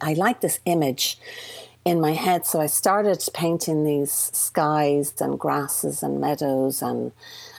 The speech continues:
and it was so different to my abstract work. And yet, when I look back at the abstract work, I can see the development of it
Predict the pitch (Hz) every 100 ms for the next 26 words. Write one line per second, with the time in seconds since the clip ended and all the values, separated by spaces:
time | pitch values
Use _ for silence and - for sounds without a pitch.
0 | - 226 240 214 - 302 302 269 277 277
1 | 226 - 190 175 170 156 175 220 - 196
2 | 160 - 175 143 - - - - - -
3 | - 214 208 196 214 226 - - - 220
4 | 196 185 190 185 170 226 196 208 220 202
5 | - 180 165 - 160 175 160 - 190 170
6 | 151 - _ - 170 180 143 180 190 180
7 | 143 131 - 107 104 - -